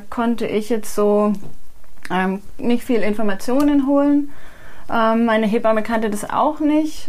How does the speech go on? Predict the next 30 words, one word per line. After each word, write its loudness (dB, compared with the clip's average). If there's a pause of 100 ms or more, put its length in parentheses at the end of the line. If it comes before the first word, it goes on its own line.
(100)
Ähm, -2 (280)
und 0
dann 2
habe 2
ich 0
mich -6
mit -2
Büchern 2
ein 0
bisschen 0
eingelesen. 2 (680)
Und 2
hab 2
gesagt, 0
wir 2
machen 2
das. -2
Das -2
klingt -4
einfach 0
so -4
spannend, 0
weil 2
das -8
Kind 0
so 0
viel -2
teilhat -2
an -2
dieser -4